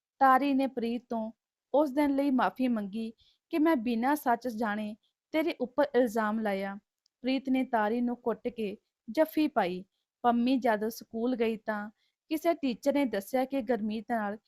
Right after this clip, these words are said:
ਇੰਜ ਹੋਈ, ਉਹਨੂੰ ਤਰੇਲੀਆਂ ਆਉਣ ਲੱਗ ਪਈਆਂ। ਅੱਜ ਉਹ ਅੱਧੇ ਦਿਨ ਦੀ ਛੁੱਟੀ ਲੈ ਕੇ ਘਰ ਵਾਪਸ ਆ ਗਈ ਸੀ। ਬਾਕੀ ਕਹਾਣੀ ਜੀ ਕੱਲ੍ਹ ਅਗਲੇ ਭਾਗ ਵਿੱਚ।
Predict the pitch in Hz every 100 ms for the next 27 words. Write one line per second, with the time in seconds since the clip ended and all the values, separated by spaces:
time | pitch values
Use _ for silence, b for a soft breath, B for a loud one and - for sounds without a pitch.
0 | _ _ - 285 294 285 240 208 196 -
1 | _ _ - 330 349 330 - 233 208 240
2 | 277 233 226 233 208 208 202 202 208 208
3 | - _ _ _ 226 233 - 277 269 -
4 | 220 233 311 226 220 214 240 220 - 262
5 | 226 190 - 208 220 _ _ _ - 294
6 | 302 240 214 - 262 240 180 170 214 -
7 | 185 190 - _ _ 262 311 311 311 -
8 | 226 208 214 202 214 - 202 208 - _
9 | _ - 269 277 277 269 208 180 190 202
10 | -